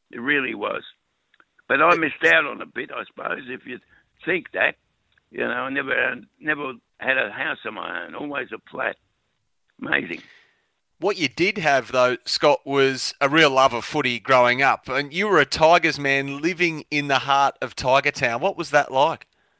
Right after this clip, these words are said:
Speaker 1: It was fantastic, really. I only lived a hundred metres or so from, uh,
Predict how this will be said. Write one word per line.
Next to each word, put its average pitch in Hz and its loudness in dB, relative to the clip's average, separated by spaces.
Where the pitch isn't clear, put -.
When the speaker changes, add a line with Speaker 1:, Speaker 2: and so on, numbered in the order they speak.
Speaker 1:
It 127 -8
was 127 -4
fantastic, - 0
really. 76 -8
I 156 4
only 151 2
lived 123 -8
a 117 -4
hundred 113 -4
metres 143 -6
or 90 -14
so 98 -6
from, 98 -14
uh, 92 -6